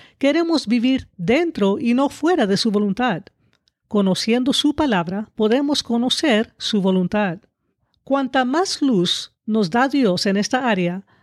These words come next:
más confiadas y gozosas podremos estar en nuestro caminar cristiano.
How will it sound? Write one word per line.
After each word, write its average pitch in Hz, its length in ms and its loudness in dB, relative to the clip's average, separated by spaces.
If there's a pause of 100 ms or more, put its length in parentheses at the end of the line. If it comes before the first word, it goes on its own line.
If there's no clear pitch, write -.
(140)
más 214 380 0
confiadas 262 760 0
y 302 140 2
gozosas 302 680 0
podremos 254 600 0
estar 220 680 0
en 233 180 0
nuestro 254 440 0
caminar 226 400 0
cristiano. 208 720 -2